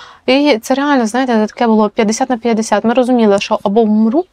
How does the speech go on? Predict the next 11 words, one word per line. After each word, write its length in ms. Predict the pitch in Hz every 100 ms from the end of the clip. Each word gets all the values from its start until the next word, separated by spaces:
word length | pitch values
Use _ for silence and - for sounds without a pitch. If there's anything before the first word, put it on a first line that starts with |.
| _ _ _ -
або 260 | 202 285
пройду. 500 | - 247 233 226 185 - _ _ _ _ _ -
От, 360 | 226 214 196 302
от, 260 | 240 233
ну, 160 | 247 226
це, 200 | - 214
оце, 400 | - 214 220 196
оце 240 | 208 - 208
розуміння 460 | 190 202 196 190
було. 300 | 185 196 190 - _ - - - _ _ _ _ _ _ _ _
От. 480 | 220 208 208 196